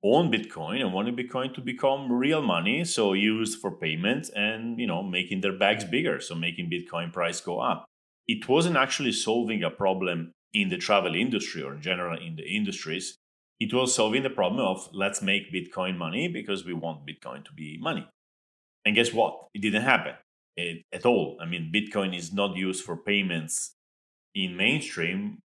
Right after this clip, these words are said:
because it's got still several problems, and we're gonna get to them too.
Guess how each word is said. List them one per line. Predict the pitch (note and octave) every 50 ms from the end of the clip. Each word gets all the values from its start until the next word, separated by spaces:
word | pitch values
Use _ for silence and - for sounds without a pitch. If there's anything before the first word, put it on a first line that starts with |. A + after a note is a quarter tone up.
| _ E2 F#2 F#2+ G#2
because | A#2+ B2 B2 A2+ A2 C3 C#3 - -
it's | - A#2 A2+ -
got | - F#2+ A2 A2
still | - - - - G2 F#2+ A#2 B2
several | B2 - - E2+ E2+ G2+ G#2 G#2
problems, | G#2 - C2+ C#2 F2 A#2+ D3+ D#3 - - -
and | E2+ E2+ E2 D#2+ D#2+ D#2
we're | D#2+ D#2+
gonna | D2+ E2+ D2+ D2 C#2+
get | D2 D#2+ - -
to | - D#2
them | C#2+ C#2+ C2+ C2+ C#2 C#2 - _
too. | - - F#2 D2 C2 -